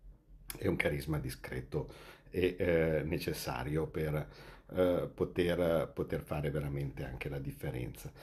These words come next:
Io credo che, eh, la situazione in questo momento stia maturando velocemente.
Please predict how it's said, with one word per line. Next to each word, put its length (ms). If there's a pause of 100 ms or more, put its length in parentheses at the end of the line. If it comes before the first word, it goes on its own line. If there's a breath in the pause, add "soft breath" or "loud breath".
(920 loud breath)
Io 320
credo 420
che, 1200
eh, 60
la 220
situazione 1000
in 240
questo 280
momento 360
stia 200
maturando 520
velocemente. 880